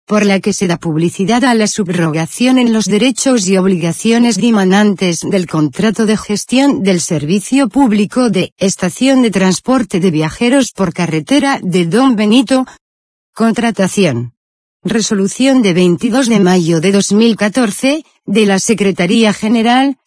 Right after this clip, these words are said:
por la que se da publicidad a la subrogación en los derechos y obligaciones dimanantes del contrato de gestión del servicio público de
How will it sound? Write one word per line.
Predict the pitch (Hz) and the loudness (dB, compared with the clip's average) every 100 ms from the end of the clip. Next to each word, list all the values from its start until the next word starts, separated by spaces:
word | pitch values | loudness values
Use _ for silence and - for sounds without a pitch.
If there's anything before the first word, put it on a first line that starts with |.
| _ _ | _ _
por | 208 202 | -2 2
la | 196 | 0
que | 185 196 | 0 -2
se | 202 | -2
da | 170 | -2
publicidad | - 151 165 - 190 233 269 | -4 -2 -2 -2 -2 0 0
a | 233 | 0
la | 214 | 0
subrogación | - 196 175 165 156 165 - 247 254 | -2 -4 -2 -2 -2 -4 -2 0 2
en | 247 220 | 2 0
los | 202 | 0
derechos | 202 247 247 - 254 185 | 0 0 0 0 0 2
y | 190 | 0
obligaciones | 185 190 165 165 - 226 240 226 | 2 0 -2 -4 0 2 2 0
dimanantes | 233 226 190 190 208 190 190 165 | 0 2 2 4 2 2 -2 -4
del | - 196 180 | -2 -2 -2
contrato | 160 151 127 208 220 220 | -2 -2 -2 -2 -2 0
de | 214 | -2
gestión | - 208 - 240 277 247 | -2 -6 -4 0 2 2
del | 190 185 | 0 0
servicio | 160 165 147 190 196 254 277 | -2 -4 -2 -2 -2 0 0
público | 226 277 208 208 - 254 | 2 2 2 0 0 0
de | 185 170 | 0 -2